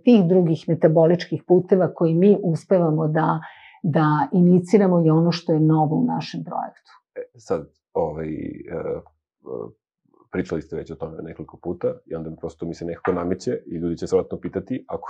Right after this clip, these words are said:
Speaker 2: <laughs> ako im nije već poznato, evo, meni nije poznato, ovaj, e, pričamo o emisiji metana koje krave prevashodno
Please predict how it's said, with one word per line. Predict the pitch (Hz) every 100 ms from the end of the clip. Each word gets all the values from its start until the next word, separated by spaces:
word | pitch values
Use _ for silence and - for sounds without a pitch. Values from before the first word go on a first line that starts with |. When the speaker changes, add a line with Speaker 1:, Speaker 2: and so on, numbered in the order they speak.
| - -
Speaker 2:
<laughs> | - 185 131
ako | 110
im | 110
nije | 104 101
već | 95 -
poznato, | 87 95 - 98
evo, | 90
meni | 92 92
nije | 85 80
poznato, | - 85 87 117 _ _ _ _ -
ovaj, | 82 78 82 80 80
e, | - - 82 78
pričamo | 87 - 82 80
o | 76 - 80 78
emisiji | 73 78 - 78 69
metana | 76 - 87 113 107
koje | 87 80 85
krave | - 85 80 80
prevashodno | - 76 76 - 85